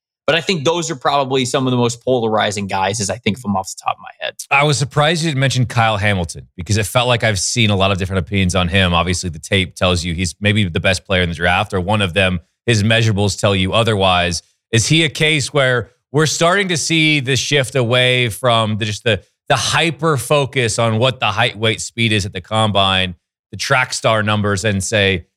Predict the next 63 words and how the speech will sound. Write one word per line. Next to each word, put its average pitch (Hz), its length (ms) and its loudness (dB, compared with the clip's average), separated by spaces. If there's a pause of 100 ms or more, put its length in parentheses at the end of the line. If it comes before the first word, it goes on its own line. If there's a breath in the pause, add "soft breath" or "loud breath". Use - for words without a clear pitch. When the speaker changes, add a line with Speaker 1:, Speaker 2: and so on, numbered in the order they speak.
(260)
Speaker 2:
"This - 120 -14
guy 117 180 2
you 101 80 0
just 95 160 -4
put 113 100 2
on 98 60 2
the 92 40 -2
tape 101 220 0
and 85 60 -8
he's 85 80 -8
a 82 40 -10
really 87 120 -2
good 76 100 -8
football 65 300 -10
player"? 50 300 -20 (1000)
Speaker 1:
Yeah, 226 360 4
and 208 140 0
I 208 40 0
think 262 300 0
that, 202 80 2
you 175 140 2
know, 180 80 2
when 175 140 0
you 175 100 2
look 196 140 0
at 135 60 -10
Kyle 147 260 0
Hamilton, 135 380 0
the 120 80 2
reason 135 260 0
why 127 120 2
he 123 60 0
didn't 117 200 0
pop 123 300 0
out 117 180 2
immediately 113 420 0
to - 140 -8
me 110 260 4
is 101 180 0
because 113 380 0 (640)
at 127 100 0
least 160 220 0 (100)
I 135 180 2
think 127 300 -4
that 117 140 -2
no 123 120 2
matter 139 200 0
who 175 220 -6
you 135 200 0
are 113 180 0
out 101 200 -6
there, 98 160 -4
whether 113 200 0
you're 107 120 0
high 151 320 0
on 123 120 -4
Kyle 120 260 -2
Hamilton 113 400 -2
or 104 40 2
you're 95 140 -2
low 107 280 0
on 98 140 -6
him, - 140 -20